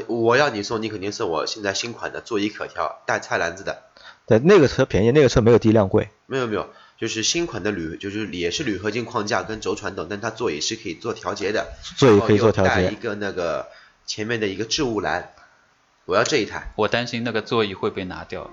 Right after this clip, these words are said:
Speaker 2: 座椅会被拿掉，对吧？
Speaker 3: 对。
Speaker 2: 就是座椅好像不会被拿掉，
Speaker 1: 呃，
Speaker 2: 我看过了。
Speaker 1: 那个它下面有一个倒扣。
Speaker 2: 他，他做得蛮好的，他那个，
Speaker 3: 啊。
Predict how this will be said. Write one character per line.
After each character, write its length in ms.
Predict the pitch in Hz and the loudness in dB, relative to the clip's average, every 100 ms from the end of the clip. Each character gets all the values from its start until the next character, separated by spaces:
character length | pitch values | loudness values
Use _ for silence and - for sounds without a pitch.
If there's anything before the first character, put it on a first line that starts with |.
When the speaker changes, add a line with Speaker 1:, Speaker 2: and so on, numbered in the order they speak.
| - _ _ - | -20 _ _ -6
Speaker 2:
座 160 | - 120 | 4 4
椅 120 | 101 | 4
会 100 | 104 | 2
被 140 | 95 | 2
拿 160 | 90 85 | 0 0
掉， 160 | 90 | 0
对 100 | 85 | 0
吧？ 100 | - - | -2 2
Speaker 3:
对。 40 | |
Speaker 2:
就 60 | 151 | 4
是 60 | 156 | 6
座 160 | 190 | 8
椅 60 | 160 | 8
好 80 | 113 | 8
像 100 | 117 | 6
不 80 | |
会 80 | 120 | 4
被 100 | 120 | 4
拿 140 | 95 104 | 2 4
掉， 100 | 101 | 6
Speaker 1:
呃， 60 | |
Speaker 2:
我 100 | 101 | 6
看 220 | 95 151 | 6 4
过 80 | 123 | 6
了。 60 | 90 | 4
Speaker 1:
那 0 | |
个 40 | |
它 0 | |
下 140 | - 170 | 2 -2
面 160 | 147 | -2
有 140 | 98 82 | -2 -4
一 120 | 104 | -4
个 240 | 123 107 101 | 0 0 2
倒 160 | - | 2
扣。 60 | 127 | 6
Speaker 2:
他， 120 | 147 | 8
他 180 | 151 156 | 8 6
做 160 | 175 | 8
得 80 | 151 | 6
蛮 160 | 117 117 | 8 6
好 140 | 117 | 6
的， 140 | 98 104 | 4 4
他 160 | 131 | 4
那 120 | 151 | 6
个， 200 | 135 | 8
Speaker 3:
啊。 40 | 123 | 8